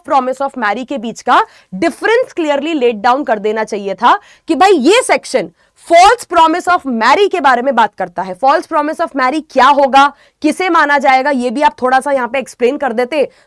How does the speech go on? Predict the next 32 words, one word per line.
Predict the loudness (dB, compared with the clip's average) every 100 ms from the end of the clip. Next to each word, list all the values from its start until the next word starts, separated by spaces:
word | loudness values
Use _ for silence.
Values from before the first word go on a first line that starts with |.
| -2
तो |
बहुत | 0 0
ही | 0
कृपा | -2 2 0
हो | 0
जाती, | -2 -4 -6 -20 _ -8
ठीक | -2
है। | -2 -2 -12 0
और | 0 0 -6
breach | -2 2 2 4 2
of | 2 2
promise | 2 0 -4 -4
of | 0
marry | 0 0
जो | -2 0
है | 2 2 0 _ 0
वो | 2 4
यहां | 2 0
पे | -2
कवर | -4 -2 -2
नहीं | -2 -4 -4
किया | 0 0
जाएगा, | 2 0 0
ये | -2 -2
नीचे | -4 -4 -6 -6
एक | -2
लाइन | -2 -2
आपको | -4 -4
लिख | -6 -4
देनी | -4 -4
चाहिए | -4 -6 -6
थी | -8